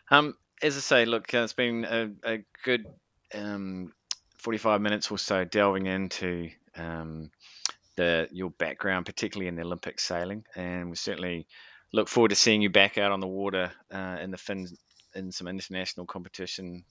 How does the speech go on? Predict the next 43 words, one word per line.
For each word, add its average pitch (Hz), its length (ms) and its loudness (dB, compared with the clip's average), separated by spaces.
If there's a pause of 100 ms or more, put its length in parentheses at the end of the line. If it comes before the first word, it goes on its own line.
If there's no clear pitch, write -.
(140)
hopefully 92 340 -8
sooner 92 320 -2
rather 87 300 0
than 87 80 -6
later. 90 480 -2 (440)
Um, 87 460 -2
but 98 100 -2
in 98 80 0
the 95 60 0
meantime, 107 460 4
we 104 80 2
can 92 280 -4
certainly 90 500 0
enjoy 92 320 2
watching 95 340 0
you 92 80 -2
whizzing 92 280 0
around, 92 460 0
um, 90 320 -2 (600)
the 90 500 0 (140)
Hauraki 95 520 -2
Gulf, - 560 -2
um, 92 300 -4
with 90 120 -8
the 92 100 -4
America's 90 400 -2
Cup - 240 -2
team. 87 240 -6
So 98 200 2
all 107 80 6
the 101 60 6
best 95 280 6
with 92 100 2
that 92 180 4
campaign, 92 540 -2 (440)
and, 104 360 6
um, 104 200 8
thanks 110 280 2
for - 80 2
your 107 40 0
time 110 360 6 (120)
this - 160 -2
afternoon. 113 440 2